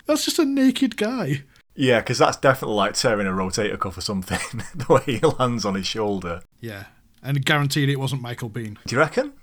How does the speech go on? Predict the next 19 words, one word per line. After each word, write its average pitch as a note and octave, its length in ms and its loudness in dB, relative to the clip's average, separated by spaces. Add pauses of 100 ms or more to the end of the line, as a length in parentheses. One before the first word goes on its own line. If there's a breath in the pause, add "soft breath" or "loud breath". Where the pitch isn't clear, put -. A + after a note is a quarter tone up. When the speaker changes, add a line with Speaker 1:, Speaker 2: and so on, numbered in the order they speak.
(100)
Speaker 1:
I C3+ 120 -4
don't A2 180 -10
think G2 180 -14
it G2+ 100 -16
was, G#2+ 140 -12
'cause C#3 180 -2
you D3 60 0
see F3+ 120 2
him D3+ 60 0
from C3+ 160 -4
the G#2 60 -8
back. B2+ 360 -6 (160)
Like, C3 140 -4
why C#3 220 0
would C#3 160 2
you C3+ 60 -2
risk C3+ 340 -6
your B2+ 280 -4
actor C3+ 460 -8